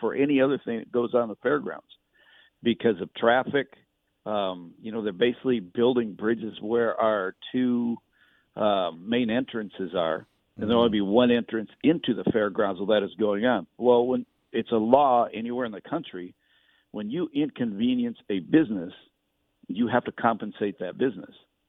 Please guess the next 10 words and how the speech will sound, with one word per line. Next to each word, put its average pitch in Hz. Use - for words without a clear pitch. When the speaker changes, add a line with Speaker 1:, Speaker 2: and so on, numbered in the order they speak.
Speaker 1:
Um, 92
so 123
as 110
hard 135
as 117
the 117
promoter 120
of 113
the 107
racetrack, 120